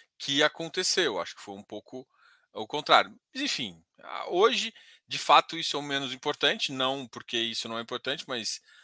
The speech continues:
não é isso que levou a, a consequência do mercado. Vamos falar um pouquinho do relatório Focus, né? Eu acho que agora a gente consegue ter um,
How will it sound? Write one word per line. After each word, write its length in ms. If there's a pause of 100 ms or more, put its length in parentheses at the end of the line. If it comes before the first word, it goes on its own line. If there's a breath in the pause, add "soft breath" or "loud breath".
(140 soft breath)
não 140
é 80
isso 260
que 160 (240)
levou 640
a, 300
a 20
consequência 480
do 60
mercado. 400 (400 soft breath)
Vamos 240
falar 180
um 80
pouquinho 380
do 80
relatório 380
Focus, 500
né? 140
Eu 120
acho 200
que 300 (480)
agora 640
a 60
gente 220
consegue 420
ter 160
um, 400